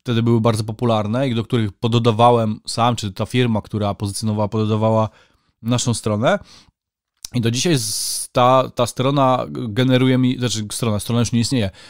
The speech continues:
Do, do dzisiaj, e, gdzieś, e, w katalogach internetowych jest moja osoba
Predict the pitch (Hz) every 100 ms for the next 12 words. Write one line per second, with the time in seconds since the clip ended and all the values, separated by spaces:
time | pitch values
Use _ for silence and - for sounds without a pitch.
0 | - 110 110 123 135 165 156 135 123 117
1 | 110 135 - 127 120 135 123 117 117 127
2 | 135 131 160 - 143 131 127 123 120 127
3 | 131 139 127 123 127 - 123 117 135 139
4 | 127 120 - 113 107 127